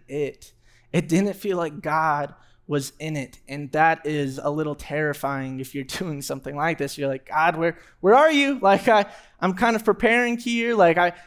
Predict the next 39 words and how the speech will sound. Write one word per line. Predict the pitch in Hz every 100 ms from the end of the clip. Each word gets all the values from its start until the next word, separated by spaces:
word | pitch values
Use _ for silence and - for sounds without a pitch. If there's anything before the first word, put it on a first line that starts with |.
| _ -
uh, | 170 165
did | 165 180
I | 214
not | 254 -
hear | - 220 247
you | 233 233
quite | - 180 180
right? | 165 190 220 226 214 208
I | 208
mean, | 202 202
I | 196
don't | 220 220
know | 220
if | 214
you've | 185
ever | 202 214 202
put | 233 202 -
time | 170 196 202
into | 190
something | 180 160 190 185 185
before | 175 165 - 185 185
that | 170 170
it | 175 175
just | 175 -
turned | - 175 180
out | 170 160
it | 151
wasn't | 170 160 170
it. | 185 185 - - _ _ _ _ _ -
I've | 170
had | 196 190 - _ _ _
very | 185 240 247 247 233
few | - - 226 233
times | 226 208 214
where | 196
I | 190
was | 185
this | 190 180
frustrated. | - 196 190 - 160 151 151